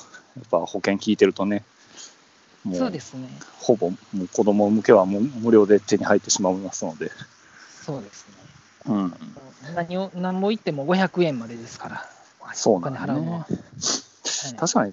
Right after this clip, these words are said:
Speaker 1: 高槻はね、
Speaker 2: はい。
Speaker 1: あの、薬代もタダなんですよ、確か。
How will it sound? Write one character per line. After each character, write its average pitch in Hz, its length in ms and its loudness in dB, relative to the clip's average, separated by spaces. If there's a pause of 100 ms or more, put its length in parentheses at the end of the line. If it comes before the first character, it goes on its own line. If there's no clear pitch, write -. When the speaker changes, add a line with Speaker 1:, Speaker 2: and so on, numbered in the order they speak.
Speaker 1:
高 247 300 -4
槻 - 260 -4
は 90 120 0
ね、 90 420 -8 (840)
Speaker 2:
は 175 80 -8
い。 123 240 -12
Speaker 1:
あ 117 100 -2
の、 104 240 -4
薬 160 360 -2
代 170 160 2
も 135 100 -2
タ - 180 -4
ダ 156 120 -4
な 160 80 -4
ん - 40 -12
で - 40 -18
す - 160 -12
よ、 - 100 -20
確 - 240 -12
か。 - 140 -16